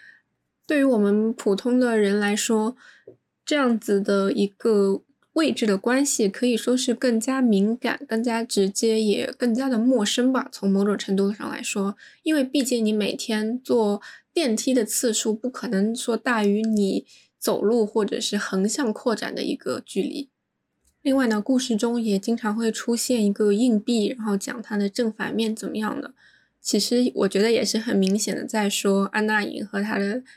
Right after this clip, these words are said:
冥界的姐妹互为正反面，但同时也讲的就是一个人他的正反面。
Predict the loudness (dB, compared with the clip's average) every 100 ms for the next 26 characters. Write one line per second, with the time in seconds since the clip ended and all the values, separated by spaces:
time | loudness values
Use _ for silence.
0 | 0 2 4 2 2 2 0 -2 0 0
1 | 0 0 2 2 2 2 0 0 -6 -2
2 | -2 -2 -8 _ _ _ 0 2 2 2
3 | 2 4 2 0 -4 -6 -6 -4 -4 -2
4 | 0 2 2 0 2 2 2 0 0 -2
5 | -2 0 0 0 0 -2 -2 -8 -8 -8
6 | -8